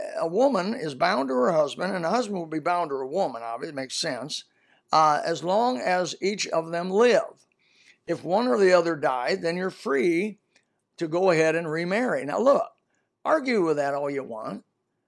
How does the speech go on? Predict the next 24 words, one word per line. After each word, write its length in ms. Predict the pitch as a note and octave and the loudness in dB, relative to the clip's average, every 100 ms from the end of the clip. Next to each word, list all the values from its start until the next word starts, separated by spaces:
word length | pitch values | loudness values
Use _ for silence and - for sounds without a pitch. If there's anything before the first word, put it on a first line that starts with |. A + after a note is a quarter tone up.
| _ - | _ 0
Go 160 | A#3 | 2
to 100 | C4 | 2
the 120 | G#3+ D#3+ | 0 -2
exception 440 | - D#3+ - D3 | -2 -2 -4 -8
clause 320 | D3 D3 C#3+ | -6 -6 -6
of 80 | C#3 | -8
Matthew 360 | B2+ C3 E3 F#3+ | -10 -10 -10 -10
and 100 | D#3+ | -4
try 180 | E3+ | -2
to 120 | D3 C#3+ | -2 -4
say 240 | - C#3 | -6 -4
that, 120 | D3+ | -4
even 200 | F3 D#3 | -4 -4
though 140 | C#3+ C#3+ | -6 -6
that 160 | - | -6
was 120 | - | -8
for 180 | - D3+ | -10 -10
the 120 | C3 | -10
Jewish 440 | A#2+ D#3 D3 C3+ - | -6 -6 -4 -6 -8
marriage 560 | C3 B2 C3+ D3 - _ _ _ - | -10 -8 -10 -10 -14 _ _ _ -12
method, 440 | C#3+ C#3 - D#3 | -8 -8 -8 -12
which 240 | D#3 C#3 - | -10 -10 -8
was 280 | C3+ C3 - | -10 -8 -8
to 340 | C#3+ C#3 B2 | -8 -8 -10